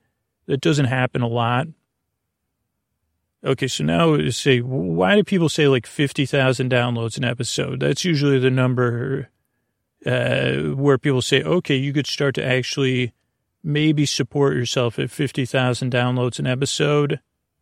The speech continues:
Uh, well, one is, like, the, first of all, it's like fifty thousand downloads per episode. The sponsors are only, will only pay you m-, most of the time for U S A downloads. So that's like, oh, are you getting, if you're getting fifty thousand downloads an episode, you're probably getting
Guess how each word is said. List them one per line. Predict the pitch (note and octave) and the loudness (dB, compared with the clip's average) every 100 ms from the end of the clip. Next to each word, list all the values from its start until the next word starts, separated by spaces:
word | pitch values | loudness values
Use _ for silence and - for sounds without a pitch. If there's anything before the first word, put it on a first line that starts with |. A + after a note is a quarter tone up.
| - | -6
Uh, | C#3 C#3+ C3+ | -2 0 0
well, | C#3+ | 0
one | D3+ F3+ G#3+ | 2 4 6
is, | E3+ D3+ | 6 4
like, | C#3 | 2
the, | A#2+ C#3 D3+ E2 D#3 D3+ C3+ | 0 -2 0 -2 -4 -6 -6
first | - F#3 - | -2 -2 0
of | |
all, | C#3+ | 0
it's | B2+ B2 | 0 0
like | C#3+ A#2+ | -2 -4
fifty | - F3+ E3+ F3 | -4 -4 -2 0
thousand | D3+ C#3 C3 | 0 0 0
downloads | C3 C3 C3 A#2+ - - - | 0 2 0 -2 -4 -10 -6
per | D3+ C#3 | -2 0
episode. | C3 C3 - C3 C3 B2+ B2+ _ _ _ _ _ | 0 -2 -4 -2 -2 -4 -8 _ _ _ _ _
The | - | -6
sponsors | C3+ G3+ G3+ G#3 D3+ | -4 -2 0 0 0
are | D3 | 0
only, | D3+ D3+ C#3+ | 0 0 0
will | D3+ D3+ D3 | -2 0 2
only | D3 C#3 | 2 0
pay | B2+ C#3+ | 0 0
you | C3+ C3 B2+ D3 | 2 0 -2 -6
m-, | D3 D3+ | -10 -10
most | - D3+ C#3 C#3 - | -8 -4 -2 -2 -2
of | |
the | C3 | -2
time | C#3+ B2+ B2 | 0 0 -2
for | A#2+ - | -4 -4
U | B2 C3+ D3 | -2 0 2
S | C3 - | 2 0
A | C3+ B2+ | 0 0
downloads. | B2+ A#2+ A#2+ A#2+ C3 C3 B2+ - D3+ | 0 -2 -2 -6 -8 -10 -10 -8 -6
So | - | -2
that's | C#3+ C#3 | 0 0
like, | D3+ A#2+ | 0 2
oh, | D3 | 2
are | |
you | C3+ | 2
getting, | C3+ D3 C3 C3 - _ _ | 2 0 0 -2 -6 _ _
if | _ | _
you're | F3+ | -2
getting | F#3 E3 | 0 0
fifty | F3 D3 D#3 | -2 -2 -2
thousand | D3 C#3+ C#3 | 0 0 0
downloads | C3+ C3+ B2+ | 0 0 -2
an | C#3+ | -2
episode, | C#3 C3 C3+ | -2 -2 -2
you're | B2 | -2
probably | D3 C3 | 0 0
getting | C3 B2+ | 0 -2